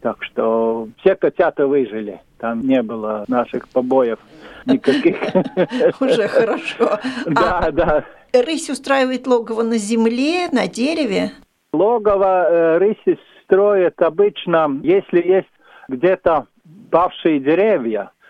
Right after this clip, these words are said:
Speaker 1: ну, например, ель. Образуется такое место с павшими елями, и вот она там устраивает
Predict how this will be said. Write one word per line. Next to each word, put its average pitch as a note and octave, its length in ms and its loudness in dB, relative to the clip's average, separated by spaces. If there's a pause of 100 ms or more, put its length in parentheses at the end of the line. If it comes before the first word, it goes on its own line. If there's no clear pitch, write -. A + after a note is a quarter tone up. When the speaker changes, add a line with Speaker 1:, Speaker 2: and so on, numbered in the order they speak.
(200)
Speaker 1:
ну, C#3+ 180 2
например, D3 500 2
ель. C#3 280 2 (240)
Образуется E3 640 0
такое D3+ 640 0 (340)
место E3 400 0
с - 180 -14
павшими D3 600 0 (320)
елями, D#3+ 500 2
и D#3+ 260 2
вот G#3 220 0
она G3+ 300 0
там F#3+ 260 0
устраивает D3+ 680 0